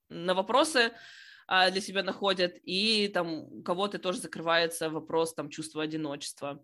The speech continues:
Но поскольку подкаст создавался изначально как с упором на образовательные возможности, совсем далеко от этой темы мы тоже, ну, я лично всегда просила Настю, что давай мы далеко уходить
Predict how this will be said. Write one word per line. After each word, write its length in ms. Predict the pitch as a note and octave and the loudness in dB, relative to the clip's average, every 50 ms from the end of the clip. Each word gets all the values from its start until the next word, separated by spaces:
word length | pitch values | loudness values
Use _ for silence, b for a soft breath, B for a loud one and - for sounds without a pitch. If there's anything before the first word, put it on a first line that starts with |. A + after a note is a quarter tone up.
| _ - | _ -4
Но 140 | G#3+ G#3+ | -4 0
поскольку 500 | G#3 C4 C#4 - - D4 C#4+ C#4 C#4+ C4 | 2 2 0 2 2 2 2 2 0 -2
подкаст 460 | - - A3+ A3+ - C#4+ C4 B3+ C4 - | 2 2 2 2 4 4 4 4 2 -2
создавался 560 | G#3+ - F#3+ G#3+ G#3+ G#3 G#3+ G#3 G#3 - G#3+ | -8 -2 2 2 4 6 4 4 4 0 -6
изначально 640 | G#3+ G3+ G3+ G3+ - - C4+ D4+ F4 E4 D4+ B3+ A#3 | -2 -2 -2 -2 0 0 2 2 4 2 2 -2 -4
как 320 | B3 - G#3+ G3 G#3 - | -4 -6 -8 -8 -8 -12
с 120 | - - | -12 -8
упором 520 | A#3 G#3+ - - A#3 A#3+ A#3 G#3+ G3+ G3+ G3+ | -8 -8 -2 4 6 6 8 6 4 4 4
на 100 | G3 F#3+ | 4 4
образовательные 720 | F#3 F#3 F#3 F#3 - G3 F#3+ F#3+ G3+ G3 G3 G3 F#3 F3 F3 | 4 2 0 -2 0 0 2 4 4 4 4 0 -4 -6 -4
возможности, 600 | F3 F3+ G3+ G#3+ F#3 F3+ F3+ G#3+ F#3 - - A3 | -4 -4 -4 -2 2 2 2 2 0 -8 -12 -6
совсем 420 | - F3 F3 - - C4 D#4 D4+ | -4 -4 -4 2 4 4 4 6
далеко 300 | E4 C#4+ B3+ A#3+ - A3+ | 4 4 4 4 4 4
от 120 | G3+ G3 G#3 | 2 4 2
этой 180 | F#3+ G3 F#3+ | -2 -6 -6
темы 400 | F#3+ - G3+ G3 G3 G3 F#3 F3+ | -4 2 2 2 2 2 -2 -4
мы 160 | F3+ F3+ F#3 F3+ | -4 -6 -8 -6
тоже, 840 | - G#3+ G#3+ G#3+ A3 G#3 F#3+ F#3 F3+ F3+ F3 E3+ C3+ F#2+ A#1 - - - | -2 0 0 0 0 2 4 4 6 6 4 2 2 0 -4 -8 -6 0
ну, 120 | A3 A#3 | 0 2
я 220 | G#3+ G#3+ A3 A3 G#3+ | 4 6 6 6 6
лично 380 | G#3+ G#3 G#3 - - - F3+ F3 | 6 4 0 0 -2 -2 -4 -4
всегда 300 | - F#3+ F3 E3 F#3 F#3 | -4 -6 0 2 0 2
просила 300 | F#3 F3+ E3 - F3+ F3 | 2 -2 -6 -4 -6 -2
Настю, 240 | F3 F3 F3 - - | 0 0 0 0 -4
что 100 | - _ | -12 _
давай 220 | - F3 F3+ F#3+ F3+ | -2 2 4 4 2
мы 120 | F3+ F3 | 2 0
далеко 540 | F3 E3+ F3+ F3+ - F#3 F3+ F3 E3+ E3+ E3 | -2 -4 -4 -4 -2 0 2 2 4 2 0
уходить 480 | E3+ - - E3+ D#3+ D#3+ F3 E3 - | -2 -2 -4 -6 -6 -6 -10 -12 -12